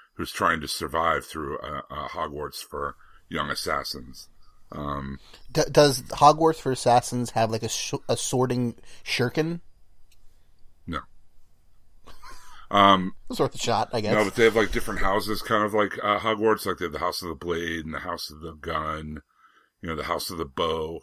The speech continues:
Speaker 1: You know what I mean? They all have, the, like, their specialties.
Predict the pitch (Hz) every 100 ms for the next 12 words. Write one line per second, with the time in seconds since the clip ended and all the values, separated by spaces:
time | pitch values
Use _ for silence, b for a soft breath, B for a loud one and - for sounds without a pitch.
0 | _ 87 85 82 82 82 80 80 76 87
1 | 87 80 85 - - 80 90 78 80 73
2 | -